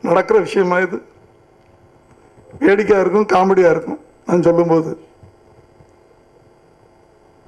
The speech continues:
நகைச்சுவையாக இருக்கும். ஆனால் எதுக்கு சொல்லப்பட்டது என்றால், அந்த அளவுக்கு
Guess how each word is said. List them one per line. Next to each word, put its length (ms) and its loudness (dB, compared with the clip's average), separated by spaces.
நகைச்சுவையாக 760 2
இருக்கும். 420 -10
ஆனால் 580 -2
எதுக்கு 420 -2
சொல்லப்பட்டது 500 0
என்றால், 640 0
அந்த 380 0
அளவுக்கு 840 0